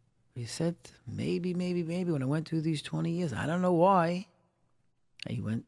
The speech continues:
but now he said, "I see, I, I know my taivas, my, my kavod, my kina. I know, I see how, I,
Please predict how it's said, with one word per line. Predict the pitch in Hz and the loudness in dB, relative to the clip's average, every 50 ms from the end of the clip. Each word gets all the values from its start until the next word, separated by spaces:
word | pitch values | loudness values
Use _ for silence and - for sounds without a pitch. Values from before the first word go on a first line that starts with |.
| _ _ _ _ _ _ _ _ _ _ _ _ _ _ _ - | _ _ _ _ _ _ _ _ _ _ _ _ _ _ _ -10
but | 117 | -8
now | 123 135 - 147 170 170 175 180 170 170 165 165 - _ _ _ - | -4 -4 -4 -2 -2 -2 -2 -2 -4 -6 -8 -12 -14 _ _ _ -16
he | 147 | -16
said, | - - - 160 165 180 - - 151 - _ _ _ _ - - | -14 -10 -8 -8 -8 -8 -10 -18 -20 -20 _ _ _ _ -16 -12
"I | - | -12
see, | 117 - - - - 185 202 190 156 127 | -12 -10 -10 -8 -6 -4 -2 -2 -2 -2
I, | 113 113 113 - | -4 -6 -8 -8
I | 123 - | -8 -6
know | - - 139 | -4 -4 -2
my | 151 147 143 135 | -2 -2 -2 -2
taivas, | - 139 131 147 165 160 147 131 127 123 120 113 113 110 | 0 0 0 2 2 0 0 0 0 -2 -2 -2 -4 -6
my, | 110 101 - 101 107 - 104 110 - _ _ _ - - - _ _ _ _ _ _ _ _ _ _ _ _ _ _ _ _ _ _ _ _ _ _ _ _ _ _ _ _ - | -8 -8 -8 -8 -8 -8 -10 -12 -16 _ _ _ -20 -20 -20 _ _ _ _ _ _ _ _ _ _ _ _ _ _ _ _ _ _ _ _ _ _ _ _ _ _ _ _ -20
my | - - - | -20 -14 -10
kavod, | - - - 156 185 185 170 156 135 127 120 110 | -6 -2 2 2 2 4 2 0 0 -2 -2 -4
my | 101 92 | -6 -8
kina. | 104 - - 165 185 175 165 156 135 120 | -8 -4 -2 0 0 2 2 0 0 0
I | 113 113 | -2 -2
know, | 117 127 143 151 151 147 | -2 0 2 2 2 0
I | - 120 117 | 0 -4 -6
see | - - - - 165 170 170 170 | -6 -6 -6 -4 -4 -2 0 2
how, | 143 135 135 151 160 147 131 120 - | 2 2 2 2 0 0 0 -2 -4
I, | - - - | -6 -8 -10